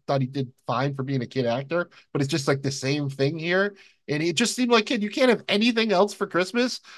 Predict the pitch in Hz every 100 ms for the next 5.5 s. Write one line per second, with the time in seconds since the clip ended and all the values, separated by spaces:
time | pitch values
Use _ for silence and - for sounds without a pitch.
0 | - - 202 226 269 - 220 185 226 285
1 | 156 196 214 - 175 135 120 139 190 147
2 | 113 110 123 - 208 214 208 196 180 175
3 | 147 180 190 180 175 170 170 160 147 156
4 | 117 _ _ _ 165 185 196 190 170 185
5 | 139 156 202 160